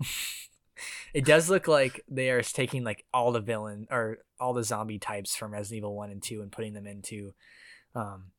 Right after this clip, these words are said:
Speaker 2: the movie, which I'm really excited to see, uh, like, lickers and stuff.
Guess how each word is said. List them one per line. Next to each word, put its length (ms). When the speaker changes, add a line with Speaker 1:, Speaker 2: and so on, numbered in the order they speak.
Speaker 2:
the 80
movie, 320
which 160
I'm 100
really 160
excited 380
to 80
see, 260
uh, 240
like, 260
lickers 520
and 120
stuff. 420